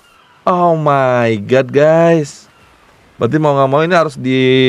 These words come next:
reset, nunggu mereka pada muncul lagi ya. Soalnya kita, oke, oke. Coba satu lagi deh. Kita cek ya. Ya, ini leadernya bukan satu lagi, guys. Coba kita lihat kalau ini nggak bisa,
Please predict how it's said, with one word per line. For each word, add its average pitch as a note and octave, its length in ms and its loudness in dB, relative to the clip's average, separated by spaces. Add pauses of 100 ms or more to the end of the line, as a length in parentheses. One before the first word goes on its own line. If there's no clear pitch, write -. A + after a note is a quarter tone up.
(320)
reset, B2+ 480 0
nunggu C#3 400 -6
mereka C#3+ 320 0
pada D3+ 160 -2
muncul C3 400 0
lagi D#3+ 320 -2
ya. G3 80 0 (1040)
Soalnya D3 240 -2
kita, E3 160 0
oke, D3+ 160 -2
oke. D3+ 160 0
Coba D4 160 0
satu F3+ 180 -2
lagi F3+ 220 2
deh. F3 120 -2 (520)
Kita C#3+ 240 -2
cek F3+ 240 -4
ya. E3+ 100 -4 (600)
Ya, C3+ 140 0 (100)
ini F3 240 0
leadernya D3 400 0
bukan D3 240 0
satu A2+ 160 0
lagi, G#2+ 160 0
guys. F#2+ 160 -2
Coba F#2 320 0
kita G#2 320 -4
lihat A2 160 0
kalau A#2+ 160 -2
ini A#2 160 -2
nggak A#2+ 160 0
bisa, C#3+ 480 0